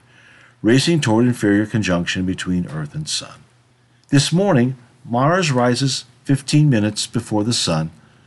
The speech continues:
not yet visible in the eastern sky during morning twilight. In the evening sky,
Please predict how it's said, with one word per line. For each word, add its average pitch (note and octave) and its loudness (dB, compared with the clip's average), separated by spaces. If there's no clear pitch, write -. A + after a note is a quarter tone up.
not B2+ 2
yet C#3+ 2
visible A#2 0
in G#2+ -2
the G2 -2
eastern A#2+ 0
sky F#2 -2
during F2 -4
morning E2 -4
twilight. F#2 -4
In G2 -2
the F2+ 0
evening D3 2
sky, F2 -4